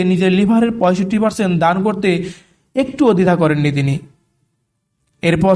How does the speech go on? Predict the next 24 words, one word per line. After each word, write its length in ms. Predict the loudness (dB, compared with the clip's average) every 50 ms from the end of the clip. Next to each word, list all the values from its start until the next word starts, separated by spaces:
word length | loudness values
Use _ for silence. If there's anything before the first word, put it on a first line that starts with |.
| 0 2
শুরু 160 | 2 2 4
হয় 220 | 4 2 2 0 -4 -10 -12 _ -2 0 2
জটিল 340 | 2 2 2 2 0 0 0 0 -2 -2
এক 80 | -2 -2 -2
অস্ত্রোপচারের 640 | -2 -2 0 0 0 0 0 0 0 0 0 0 -2 -4 -4 -4
আয়োজন। 360 | -2 0 0 0 0 -2 -2 -4 -8 _ _ _ _ _ _ _ _ _ -2
হায়দ্রাবাদের 640 | 0 0 2 2 2 2 0 0 0 0 0 0 0 2 2 2
এশিয়ান 340 | 2 2 2 0 2 0 0 0 -2 0
ইনস্টিটিউট 580 | 2 2 2 2 0 -2 -2 0 0 0 0 -2 -2 0 2 2 4
অফ 100 | 2 2 0 0 0 0 0
গ্যাস্ট্রোএন্টারোলজি 1300 | 0 0 0 -2 -4 -2 0 0 0 0 -2 -2 -2 0 0 0 0 0 0 2 0 0 0 0 0 0 -2 -2
হাসপাতালে 480 | -2 -4 -4 -4 -4 -2 -2 0 0 0
ভর্তি 340 | 2 2 0 0 0 -2 -2 -2
করা 140 | 0 0 2
হয় 220 | 2 2 0 0 -2 -6 -12 -8 -2
রাখির 360 | -2 0 0 0 0 0 0
বাবাকে। 400 | 2 2 0 0 -2 -2 -2 -4 -6 -6 -10 -18 _ _ _ _ _ _ _
কলকাতা 360 | -2 -2 -2 0 -2 -2 -4 -2
থেকে 240 | -2 -2 -2 -2 -2
দুজন 320 | 0 0 0 2 2 0 0 0 0 2
লিভার 260 | 2 2 2 2 0 0
ট্রান্সপ্লান্ট 540 | -2 -2 -2 -2 -2 -2 -2 -2 -2 -2 -2 -4 -2
বিশেষজ্ঞ 420 | -2 0 0 0 0 -2 0 0 0 0
সেখানে 360 | 0 0 -2 -2 0 0 0